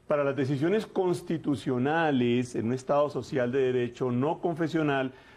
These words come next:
nosotros tenemos que hacer argumentaciones ético-filosóficas. Para un creyente, por supuesto, Dios es el dueño de la vida, Dios nos da la vida,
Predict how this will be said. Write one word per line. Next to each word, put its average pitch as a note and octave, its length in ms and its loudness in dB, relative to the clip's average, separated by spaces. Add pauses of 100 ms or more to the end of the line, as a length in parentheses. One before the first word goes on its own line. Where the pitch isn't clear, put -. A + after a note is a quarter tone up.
(120)
nosotros C#3 240 -2
tenemos D3 240 0
que D#3+ 80 -4
hacer C3 160 0
argumentaciones C3+ 960 -2 (500)
ético-filosóficas. A#2 1400 -4 (360)
Para G#2+ 220 -2
un G#2+ 120 -2
creyente, E3 640 2
por A#2+ 260 -4
supuesto, C#3+ 680 -6
Dios A2+ 300 0
es C3+ 140 -6
el C#3 120 -2
dueño C3 300 0
de D3+ 80 2
la D#3+ 100 2
vida, C#3 460 2
Dios A#2+ 440 -2
nos B2+ 200 0
da C#3+ 100 0
la D3 120 2
vida, B2+ 420 0